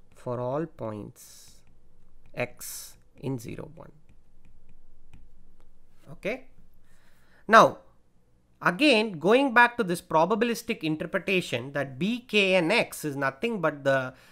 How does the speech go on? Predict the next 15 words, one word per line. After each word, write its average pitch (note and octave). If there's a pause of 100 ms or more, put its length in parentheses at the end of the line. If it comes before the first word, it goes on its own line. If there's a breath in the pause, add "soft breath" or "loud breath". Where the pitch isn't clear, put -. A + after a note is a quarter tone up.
(120 soft breath)
number F#3
of, G3+
sorry, B2+ (260 soft breath)
B B3
K A#3
N G3+
X -
is D#3
the D3 (760 soft breath)
probability B3+
that E3
you F3
get F3+
k C4
heads F#3